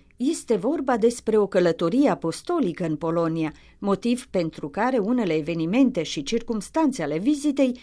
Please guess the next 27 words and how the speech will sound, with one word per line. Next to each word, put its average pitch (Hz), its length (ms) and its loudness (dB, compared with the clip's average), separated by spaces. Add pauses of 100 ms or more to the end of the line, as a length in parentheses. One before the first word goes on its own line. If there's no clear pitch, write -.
(120)
nu 294 200 2
sunt 277 300 0
strict 277 500 -4
legate 196 420 0
de 165 140 -2
Ziua 202 300 -2
Mondială 180 480 -2
a 196 40 0
Tinerilor, 202 640 0 (340)
precum 247 500 0
vizita 247 520 -2
la 165 120 -4
sanctuarul 180 640 -4
din 160 200 -6
Cestohova 170 760 -4 (300)
și - 260 -2
momentul 202 600 2
de 190 180 2
rugăciune 202 640 -2
și 160 180 -6
reculegere 240 720 0 (240)
în 254 180 2
lagărul 240 440 0
nazist 165 600 -6
de 196 160 -6
la 233 100 -2
Auschwitz. 160 640 -6